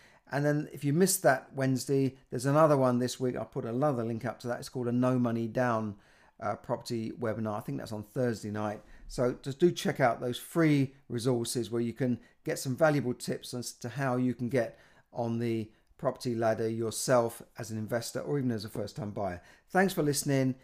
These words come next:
Have a, have a, a great day. I know it's not great news at the moment, but that's the way it is at the moment.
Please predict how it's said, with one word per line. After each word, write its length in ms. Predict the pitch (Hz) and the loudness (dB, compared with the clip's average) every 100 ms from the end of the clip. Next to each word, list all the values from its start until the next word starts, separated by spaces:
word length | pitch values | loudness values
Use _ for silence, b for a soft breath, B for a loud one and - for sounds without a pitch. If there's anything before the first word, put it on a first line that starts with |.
| b b - | b b -6
Have 160 | 135 | 0
a, 100 | 151 | 0
have 140 | 151 139 | 0 0
a, 220 | 143 - | 0 0
a 80 | 147 | -4
great 280 | 135 147 147 | 2 2 4
day. 80 | 139 | 2
I 80 | 139 | 4
know 100 | 165 | 4
it's 160 | 165 | 2
not 160 | 156 131 | -4 0
great 280 | 143 135 135 | 2 2 2
news 380 | 135 139 135 | 2 4 2
at 80 | 120 | 0
the 60 | 131 | -2
moment, 240 | 127 131 | -2 -2
but 100 | 135 | 0
that's 200 | 151 - | 2 2
the 80 | 160 | 0
way 180 | 147 147 | 2 2
it 60 | |
is 160 | 160 135 | 2 0
at 80 | 120 | -4
the 60 | |
moment. 300 | 107 107 120 | -4 -4 -4